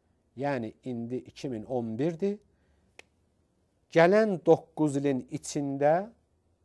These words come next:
İran belə ki gedir, hətta neft varid eləməyə də məcbur ola bilər. Sata bilməyəcək. Və mütəxəssislərin verdiyi rəqəmlər indi yavaş-yavaş düz çıxır.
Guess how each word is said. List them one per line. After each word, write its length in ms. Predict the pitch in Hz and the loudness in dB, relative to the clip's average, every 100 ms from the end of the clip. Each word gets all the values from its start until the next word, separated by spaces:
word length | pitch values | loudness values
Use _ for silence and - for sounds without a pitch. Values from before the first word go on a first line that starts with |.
| _ _ _ _ _ _ _ _ - | _ _ _ _ _ _ _ _ -6
İran 540 | 165 160 156 196 214 160 | -2 0 2 2 0 -2
belə 220 | 147 143 | 2 2
ki 160 | 135 131 | 0 -4
gedir, 320 | 131 139 190 | -2 0 -2
hətta 480 | 165 190 - 214 220 214 _ _ _ | -2 -4 -2 -2 -2 -8 _ _ _
neft 520 | 135 151 208 220 - 123 107 110 | -8 0 0 0 -6 -14 -12 4
varid 540 | 143 160 156 196 202 - | 8 10 8 4 -2 -6
eləməyə 540 | 165 156 143 151 180 | 0 0 0 0 0
də 60 | 190 | 0
məcbur 380 | 151 127 147 151 | 0 -2 -4 0
ola 140 | 131 110 | 0 0
bilər. 240 | 101 - _ _ _ _ _ _ _ _ _ - | -4 -12 _ _ _ _ _ _ _ _ _ -6
Sata 240 | 123 147 | -2 -2
bilməyəcək. 460 | 156 160 92 - _ _ _ _ _ _ _ _ _ _ _ _ _ _ _ _ _ _ _ _ _ _ _ _ _ _ _ _ _ _ _ _ | -4 -8 -14 -18 _ _ _ _ _ _ _ _ _ _ _ _ _ _ _ _ _ _ _ _ _ _ _ _ _ _ _ _ _ _ _ _
Və 100 | 165 185 | 2 4
mütəxəssislərin 1040 | 170 165 151 143 - - 143 131 131 113 - _ _ _ _ | 2 0 -2 -4 -8 2 4 6 2 -4 -12 _ _ _ _
verdiyi 640 | 95 135 143 127 135 131 | 0 6 6 4 -2 0
rəqəmlər 720 | 123 127 127 127 143 208 226 | 0 0 -2 -4 0 -2 -2
indi 300 | 190 175 190 | -6 -6 0
yavaş-yavaş 480 | 208 196 - 226 - | 0 0 -2 -6 -6
düz 120 | 233 - | -8 -8
çıxır. 360 | - - 76 | -14 -16 -18